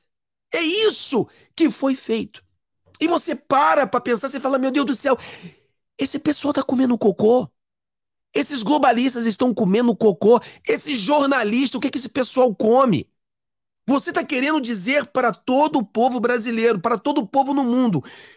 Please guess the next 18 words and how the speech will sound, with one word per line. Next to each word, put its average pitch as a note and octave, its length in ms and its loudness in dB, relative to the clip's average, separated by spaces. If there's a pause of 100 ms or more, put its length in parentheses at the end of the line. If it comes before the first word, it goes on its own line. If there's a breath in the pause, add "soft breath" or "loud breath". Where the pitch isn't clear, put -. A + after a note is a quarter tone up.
(100)
que C#4 120 0
um B3+ 160 2
cara D4 360 0
que A#3 140 -4
foi B3+ 160 0
presidente F3+ 580 0
por F3+ 180 -2
quatro B3 420 0
anos, - 260 -4
que F#3 120 -2
nunca B3 340 2
fez F#3+ 240 -2
nada C#4 360 -2
disso, G#3 300 -4
vai G#3+ 120 -2
começar G#3+ 400 -4
a G3+ 40 -2
fazer. G3 380 -4